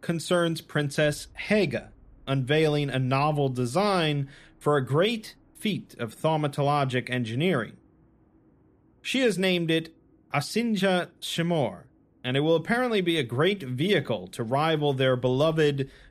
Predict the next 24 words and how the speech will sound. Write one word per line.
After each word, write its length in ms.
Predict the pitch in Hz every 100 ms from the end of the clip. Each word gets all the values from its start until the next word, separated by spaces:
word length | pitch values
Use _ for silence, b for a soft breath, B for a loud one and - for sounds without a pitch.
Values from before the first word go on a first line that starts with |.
| -
Guthbani. 840 | 127 175 - 123 147 165 120 90 - _ _ _ _ _ _ _ _ - - _ - _ - _ -
A 80 | 120
separate 400 | - 196 165 123
news 240 | 127 120
article, 400 | 117 110 120 151
however, 360 | 151 139 131 135
states 400 | - 135 127 -
a 100 | 127
shocking 600 | - - 117 110 131 120
development, 640 | 117 170 175 113 92 98 _ _ B B -
that 160 | 139
Princess 380 | - 220 185 156
Hege 560 | - 233 214 131 131 165
became 420 | 147 - 156 151
the 100 | 143
first 480 | - 190 254 240 175
member 560 | 165 175 147 127 123 B B B
of 120 | 127 127
Triomedes' 880 | - 160 147 143 196 190 180 135
line 560 | 127 170 175 110 95 92
since 340 | - - 131 -
Irina 560 | 131 120 127 175 160 143
the 80 | 120
Fiery 720 | - 233 240 156 135 123